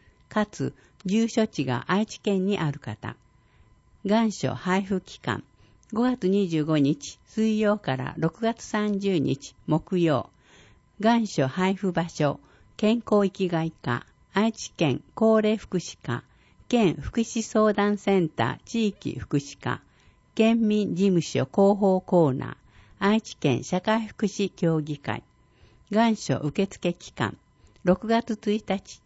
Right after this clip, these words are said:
水曜から六月三十日木曜。問い合わせ先、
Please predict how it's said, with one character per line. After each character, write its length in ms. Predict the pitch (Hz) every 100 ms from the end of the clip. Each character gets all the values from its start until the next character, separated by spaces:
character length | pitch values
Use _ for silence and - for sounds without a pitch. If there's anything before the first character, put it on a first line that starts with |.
| -
水 320 | 233 226 220
曜 160 | 208
か 180 | 214 135
ら 180 | 127 -
六 260 | 156 180 -
月 220 | 220 -
三 340 | - 208 208 196
十 200 | 202 160
日 380 | 139 139 - _
木 340 | 151 160 - 180
曜。 300 | 160 120 - _ _ -
問 220 | - 233 220
い 40 |
合 100 | 208
わ 60 | 202
せ 140 | 196
先、 540 | 190 190 - 156 156